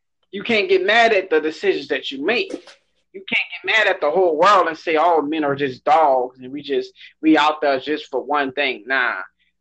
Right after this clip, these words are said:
They actually have men like me that's a hardworking fucking man that really wanna spoil our women. If we really wanna just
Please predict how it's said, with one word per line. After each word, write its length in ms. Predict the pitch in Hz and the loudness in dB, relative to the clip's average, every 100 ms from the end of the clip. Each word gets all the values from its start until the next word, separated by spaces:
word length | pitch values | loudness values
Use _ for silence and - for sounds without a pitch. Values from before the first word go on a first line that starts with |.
| _ | _
They 140 | 156 180 | 0 2
actually 380 | 185 180 175 | 2 0 0
have 200 | 165 151 | 0 0
men 220 | 147 160 156 | -2 -4 -2
like 220 | 147 139 | -2 -2
me 240 | 147 151 | -6 -4
that's 200 | 139 131 | -2 -2
a 60 | 127 | -6
hardworking 720 | 131 147 151 147 143 - 139 - | -2 2 2 -2 -8 -10 -12 -6
fucking 320 | 135 - 127 | -6 -6 -6
man 340 | 135 143 135 | -2 -2 -2
that 200 | 131 120 - 131 | -2 -4 -6 -8
really 340 | 143 147 143 | -4 -2 -2
wanna 260 | 139 135 143 | -4 -4 -6
spoil 800 | - _ 131 160 160 131 120 - 127 | -12 _ 0 2 4 2 0 -2 0
our 240 | 135 131 131 | 0 0 -2
women. 280 | 185 151 123 _ _ _ _ _ _ _ _ _ | -2 -2 -6 _ _ _ _ _ _ _ _ _
If 100 | 143 | -10
we 120 | 147 175 | -4 -2
really 300 | 156 190 185 | 2 2 2
wanna 280 | 180 170 156 | 0 -2 -4
just 320 | 165 156 | -8 -12